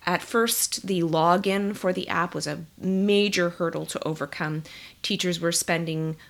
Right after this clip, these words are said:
more time in the lesson teaching their students how to log into the app than they were doing their lesson, which of course isn't, isn't acceptable. We want to focus on the, on the instrument.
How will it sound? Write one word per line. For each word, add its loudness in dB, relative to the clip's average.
more 4
time 4
in 4
the 2
lesson 2
teaching 2
their 0
students 0
how -2
to 0
log 2
into -2
the 0
app 4
than -2
they 0
were -2
doing -2
their -2
lesson, -2
which -4
of -6
course -2
isn't, -6
isn't -4
acceptable. -6
We -2
want -6
to -10
focus -8
on -8
the, -10
on 0
the 0
instrument. -2